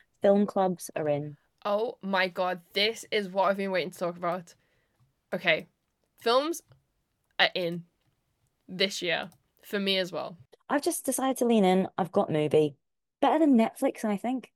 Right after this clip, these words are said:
Speaker 1: I think I'm, I don't pay for
Speaker 2: Yeah.
Speaker 1: Netflix anymore. No more
Speaker 2: Yeah.
Speaker 1: Netflix.
Speaker 2: Yeah.
Speaker 1: This is
Speaker 2: Fuck
Speaker 1: my
Speaker 2: it all.
Speaker 1: only streaming service,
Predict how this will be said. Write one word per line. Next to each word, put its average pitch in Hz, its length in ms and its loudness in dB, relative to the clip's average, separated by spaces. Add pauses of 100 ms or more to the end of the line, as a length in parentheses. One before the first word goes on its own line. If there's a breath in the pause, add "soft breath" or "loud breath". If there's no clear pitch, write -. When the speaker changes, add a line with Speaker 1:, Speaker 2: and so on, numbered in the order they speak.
(220)
Speaker 1:
I 196 160 -4
think - 260 -8
I'm, 208 240 0
I 180 80 0
don't 180 260 2
pay 170 180 -4
for 160 100 -4
Speaker 2:
Yeah. 160 120 -2
Speaker 1:
Netflix - 260 -4
anymore. 165 300 -2 (920)
No 170 180 0
more 170 100 0
Speaker 2:
Yeah. 160 160 0
Speaker 1:
Netflix. - 460 -8 (120)
Speaker 2:
Yeah. 185 360 -14 (320)
Speaker 1:
This 170 140 -2
is 160 80 0
Speaker 2:
Fuck 165 40 -4
Speaker 1:
my 165 100 2
Speaker 2:
it - 40 -6
all. - 80 -4
Speaker 1:
only 160 240 0
streaming 151 460 -2
service, 143 380 -2